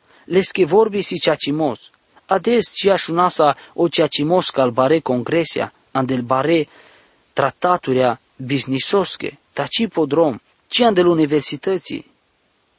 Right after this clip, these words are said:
ci ca o T V, or radio,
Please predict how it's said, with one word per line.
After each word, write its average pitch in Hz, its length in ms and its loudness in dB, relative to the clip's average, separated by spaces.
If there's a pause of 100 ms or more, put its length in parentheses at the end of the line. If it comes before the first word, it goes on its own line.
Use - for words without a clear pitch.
(100)
ci 190 200 -8
ca 185 140 2
o 160 280 6 (300)
T - 60 -20
V, 143 440 -2 (300)
or 135 280 2
radio, 127 520 0